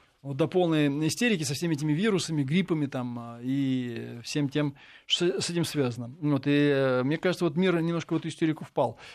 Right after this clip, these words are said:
Я очень надеюсь, что вот, э, нам удастся из этого выйти. Потому в конце концов, сравните.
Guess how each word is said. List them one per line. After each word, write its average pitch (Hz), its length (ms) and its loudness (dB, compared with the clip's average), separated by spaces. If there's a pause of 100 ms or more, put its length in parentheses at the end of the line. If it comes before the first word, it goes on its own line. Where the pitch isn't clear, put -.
(160)
Я 175 140 4
очень 226 180 2
надеюсь, 196 360 4
что 170 280 2
вот, 147 240 2
э, 135 320 -2
нам 147 320 -2 (220)
удастся 170 360 -2
из 151 240 0
этого 180 200 4
выйти. 131 160 2
Потому 170 160 0
в - 60 -4
конце 196 180 0
концов, 214 200 2
сравните. 165 540 0